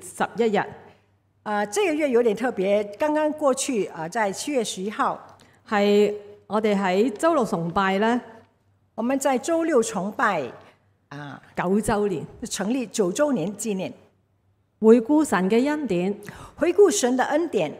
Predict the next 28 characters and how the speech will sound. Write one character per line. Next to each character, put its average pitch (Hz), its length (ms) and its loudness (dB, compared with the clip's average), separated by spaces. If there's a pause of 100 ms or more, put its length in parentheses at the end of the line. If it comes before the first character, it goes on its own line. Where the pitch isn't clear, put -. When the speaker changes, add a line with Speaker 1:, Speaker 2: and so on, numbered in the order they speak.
(220)
Speaker 1:
啊， 160 120 -10
當 320 200 4
我 311 140 6
睇 254 180 4
返 311 300 2
呢 311 100 2
一 302 120 6
張 294 320 2
嘅 208 380 4
大 208 100 0
合 208 180 0
照 208 220 0
嘅 196 180 2
時 165 200 -4
候， 170 260 0 (260)
Speaker 2:
当 440 120 6
我 311 80 8
看 330 300 2 (180)
到 302 240 4 (140)
这 330 220 -4
一 240 80 -6 (100)
张 277 280 2
大 277 180 4
合 202 200 0
照 214 220 2
的 170 80 -4
时 - 160 -10
候， 170 340 -4